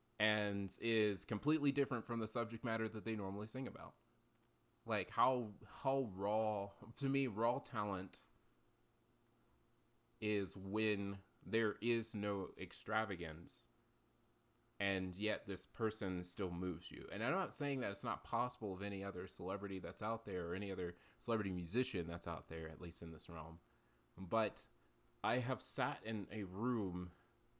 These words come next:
you know, in a bar somewhere, or in a lounge somewhere,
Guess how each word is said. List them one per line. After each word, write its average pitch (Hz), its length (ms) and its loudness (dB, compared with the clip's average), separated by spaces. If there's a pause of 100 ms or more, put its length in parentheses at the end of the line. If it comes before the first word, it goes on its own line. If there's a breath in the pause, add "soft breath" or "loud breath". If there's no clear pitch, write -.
(920)
you 113 140 0
know, 92 480 4
in 110 140 0
a 101 80 2
bar 107 420 4
somewhere, 90 800 0
or 87 100 2
in 90 80 0
a 82 260 -6
lounge 110 440 0
somewhere, 85 600 -4